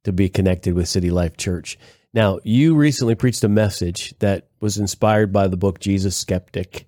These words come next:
Um, and by the way, if you wanna go to a website, jesus skeptic dot com, you'll find all the resources that we're gonna refer to here today. The title of your series was?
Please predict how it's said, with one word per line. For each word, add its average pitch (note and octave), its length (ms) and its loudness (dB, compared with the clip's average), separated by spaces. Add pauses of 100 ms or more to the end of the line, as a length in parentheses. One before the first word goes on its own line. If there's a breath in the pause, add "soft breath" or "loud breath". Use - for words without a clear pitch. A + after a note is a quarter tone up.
(440 soft breath)
Um, F#2 380 2
and F2+ 160 2
by G#2 140 2
the G2+ 80 2
way, F#2+ 260 2
if G#2 180 -4
you G2+ 140 2
wanna G#2 260 2
go G2+ 140 0
to G2+ 260 0
a G2 80 2
website, F#2 280 -2
jesus F#2+ 320 -2
skeptic G2 420 -2
dot G2 260 -2
com, G#2 220 0
you'll G2 100 0
find F#2+ 280 0
all F#2+ 100 2
the F2+ 80 -2
resources F#2+ 640 -4
that - 160 -6
we're F#2 260 0 (380 soft breath)
gonna G#2 160 2
refer A2+ 380 2 (100)
to - 260 -2
here F2 140 0
today. E2+ 380 -4 (260 soft breath)
The G#2+ 100 -4
title A#2+ 400 2
of G2+ 100 0
your G#2 160 2
series F#2+ 800 -2
was? F#2 680 -2